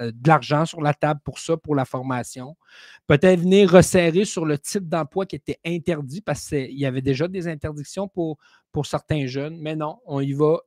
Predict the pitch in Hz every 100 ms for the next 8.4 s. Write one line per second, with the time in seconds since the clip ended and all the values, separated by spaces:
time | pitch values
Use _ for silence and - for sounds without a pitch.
0 | _ - 170 143 120 127 131 _ _ _
1 | _ _ 127 202 214 165 156 143 139 156
2 | 156 - _ _ 135 123 123 123 123 120
3 | 120 127 _ _ _ 233 156 165 175 170
4 | 170 185 170 151 131 - 143 156 165 143
5 | 135 139 135 127 165 175 - _ _ _
6 | _ _ - 151 160 160 165 185 180 147
7 | 131 - 135 - 139 147 - 147 151 147
8 | 151 160 147